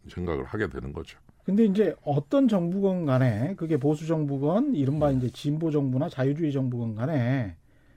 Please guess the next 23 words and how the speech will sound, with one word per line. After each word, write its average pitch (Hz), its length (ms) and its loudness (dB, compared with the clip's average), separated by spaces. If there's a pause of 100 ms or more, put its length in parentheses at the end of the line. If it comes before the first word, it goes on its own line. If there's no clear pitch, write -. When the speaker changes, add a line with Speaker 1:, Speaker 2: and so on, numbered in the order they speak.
(540)
Speaker 2:
대외적인 208 1300 4
경제 156 380 2
상황에서 180 640 -2
자유로울 196 440 4
수는 127 400 0 (140)
없지 135 220 -2
않습니까? 123 500 0
Speaker 1:
어, 78 60 2
그렇죠. 101 520 0
Speaker 2:
특히 170 260 2
Speaker 1:
예, 87 40 -2 (300)
예. 85 140 -8
Speaker 2:
지금 240 480 4
정부의 175 380 4
여건도 214 440 4
지금 156 380 0
미중 165 260 4
무역 147 280 6
협상이랄지 131 1000 2 (100)
Speaker 1:
예. 64 100 -6 (160)
Speaker 2:
지난번에 202 420 4
이제 156 140 4
일본 147 560 4